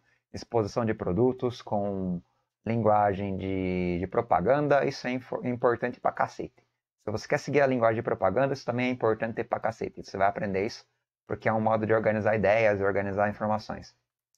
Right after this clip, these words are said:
E de organizar a transmissão de informações também. Tem um monte de coisa aqui que eu não vou ler, que eu deixo pra vocês, caso você tenha interesse e curiosidade.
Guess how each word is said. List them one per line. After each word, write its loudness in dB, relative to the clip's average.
E -4
de 4
organizar 4
a -6
transmissão -4
de -6
informações -4
também. -8
Tem -18
um -6
monte 0
de -2
coisa 2
aqui -10
que -6
eu 2
não 0
vou 2
ler, 2
que -2
eu 4
deixo 2
pra 4
vocês, 0
caso 2
você -8
tenha -2
interesse -2
e -18
curiosidade. 0